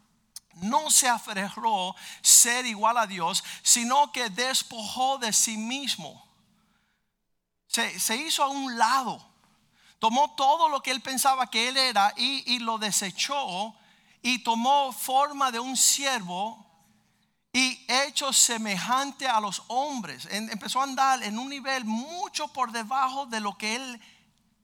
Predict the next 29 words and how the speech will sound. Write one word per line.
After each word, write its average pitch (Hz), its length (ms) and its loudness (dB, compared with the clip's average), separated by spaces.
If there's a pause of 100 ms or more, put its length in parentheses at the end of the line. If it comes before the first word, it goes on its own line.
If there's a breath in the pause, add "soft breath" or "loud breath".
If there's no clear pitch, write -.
existió 226 800 -2
y 208 220 -6
era. 208 360 -6 (360)
Versículo 220 440 -2
ocho. - 400 -8 (540 loud breath)
"En 220 160 2
esta 294 240 2
forma 262 400 0
de 220 120 -2
siervo", 294 680 2 (240 loud breath)
dice, 262 320 0 (180)
"estando 262 380 0
en 247 120 -4
condición 220 580 -2
de 247 160 -2
hombre", 277 520 0 (420 loud breath)
no 175 280 -4
solamente 277 460 -2
es - 160 -2
que 214 280 -4
tomó 226 460 -2
una, 233 460 0 (120)
una 226 340 0
facha 233 680 2 (120)
in-, 196 300 -8
humilde, 196 640 -4
sino 233 340 -2
se - 240 2
humilló 226 840 0